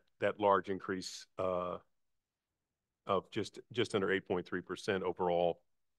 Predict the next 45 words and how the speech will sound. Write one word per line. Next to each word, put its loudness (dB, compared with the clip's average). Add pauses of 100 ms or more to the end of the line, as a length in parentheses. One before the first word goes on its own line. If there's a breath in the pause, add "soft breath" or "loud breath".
(360)
Um, 8
we 4
use 2
an 8
alternative 6
assessment 4
method 2
for -4
the -2
regional -4
schools. -4 (100)
Um, 2 (200)
just -12
to -16
give -12
you -2
a -16
quick -4
background 2
on 2
that, 2
there's -4
a -10
statutory 0
method. -2 (160)
Any 0
other 0
method -4
that, -6
that, -12 (160)
that -6
we -10
use -8
as -4
a -12
regional -8
school -6
district -2
is -6
called 0
an -2
alternative 0
assessment 4
method. 2 (720 soft breath)
Uh, 8